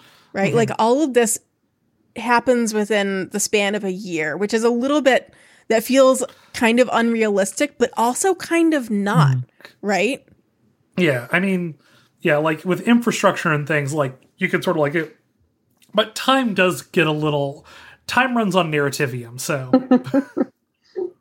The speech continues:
Speaker 3: I mean, I do wanna keep on the, on the, the cultural modernization theme too, because, like,
Speaker 1: Mm-hmm.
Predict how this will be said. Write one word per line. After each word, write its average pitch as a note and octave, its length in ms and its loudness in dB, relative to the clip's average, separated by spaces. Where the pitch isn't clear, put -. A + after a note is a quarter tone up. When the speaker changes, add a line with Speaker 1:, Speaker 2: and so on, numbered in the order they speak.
Speaker 3:
I G#3 60 4
mean, G3 120 6
I F#3+ 60 8
do F3+ 140 4
wanna A#3 220 4
keep - 240 -2
on D#3 260 4
the, C#3 380 2
on D3+ 160 2
the, C#3 280 0
the C#3+ 260 0
cultural E3+ 380 -2
modernization C#3 760 0
theme B2 280 -6
too, C3 380 -4
because, C3+ 320 -4
like, C3+ 160 -2
Speaker 1:
Mm-hmm. A3 300 -6